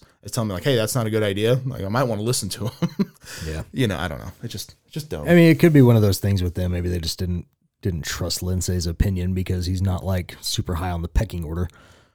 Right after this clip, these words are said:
Speaker 1: Well, and they were also like, "No, but, like, you know, this guy's really taking care of her and making sure she doesn't get hurt." I'm like, "Okay, but I've always taken care of anyone I've ever been in the ring with. But
Speaker 2: Sure.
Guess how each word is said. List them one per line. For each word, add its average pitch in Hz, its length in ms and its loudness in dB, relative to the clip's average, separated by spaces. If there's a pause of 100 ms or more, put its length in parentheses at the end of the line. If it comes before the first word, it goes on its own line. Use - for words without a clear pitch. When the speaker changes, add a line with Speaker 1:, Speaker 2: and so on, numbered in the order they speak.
(120)
Speaker 1:
Well, 160 160 6
and 143 100 2
they 135 60 4
were 127 120 6
also 131 220 2
like, 101 180 -2
"No, 131 160 0
but, 95 140 -2
like, 87 360 -6
you 110 60 -6
know, 82 220 -8
this - 160 -8
guy's 101 320 -6
really 113 180 -2
taking 101 240 -8
care 98 240 -6
of 90 100 -8
her 90 200 -8
and 85 180 -14 (160)
making 98 220 -12
sure 95 140 -10
she - 140 -10
doesn't 98 200 -6
get 90 100 -8
hurt." 98 200 -6
I'm 90 120 -8
like, 87 200 -8
"Okay, 87 260 -6
but 90 220 -8 (440)
I've 123 160 4
always 113 220 2
taken 98 200 -4
care 107 140 -2
of 98 120 -6
anyone 107 280 -2
I've 95 120 -4
ever 95 100 -2
been 90 120 -6
in 87 60 -4
the 82 60 -8
ring 95 200 -6
with. 80 120 -6
But - 40 -8
Speaker 2:
Sure. 90 400 -4